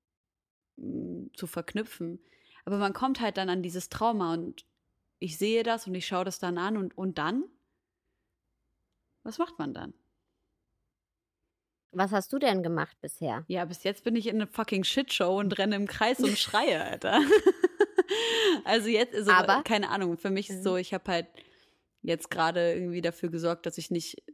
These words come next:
Speaker 1: ständig und immer wieder in diesen Panikmodus verfalle und versuche,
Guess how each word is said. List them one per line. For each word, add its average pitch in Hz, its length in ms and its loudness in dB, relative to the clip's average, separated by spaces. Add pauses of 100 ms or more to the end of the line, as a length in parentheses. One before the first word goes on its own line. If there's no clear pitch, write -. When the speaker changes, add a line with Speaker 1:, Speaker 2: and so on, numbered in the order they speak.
Speaker 1:
ständig 175 640 -2
und 165 100 -4
immer 165 260 0
wieder 170 200 -2
in 160 80 -2
diesen 156 240 -2
Panikmodus 196 720 -4
verfalle 208 600 -4 (1500)
und 180 260 -2
versuche, 175 960 -2